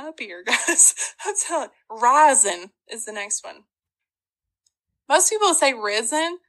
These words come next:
but I've known from my accent, all eyes are like eyes. So rising is a boil or sometimes a pimple, a sore spot that rises up on the skin.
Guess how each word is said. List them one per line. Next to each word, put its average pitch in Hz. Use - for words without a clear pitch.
but -
I've 247
known 294
from 254
my 220
accent, 214
all 208
eyes 208
are 165
like 156
eyes. 208
So -
rising 214
is 233
a 220
boil 220
or 262
sometimes 403
a 254
pimple, 247
a 262
sore 294
spot 233
that 247
rises 262
up 277
on 311
the 330
skin. 226